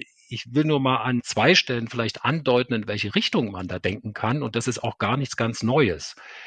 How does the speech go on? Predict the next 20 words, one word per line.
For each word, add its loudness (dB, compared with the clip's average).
Äh, -8
es -4
gibt 2
einerseits 6
die -4
Überlegung, 4
dass 0
man 2
in -4
parlamentarischen, 0
äh, -2
Verfahren 2
so 4
etwas 2
wie -8
die 0
nächste 4
Generation 0
mit -2
abbildet. -2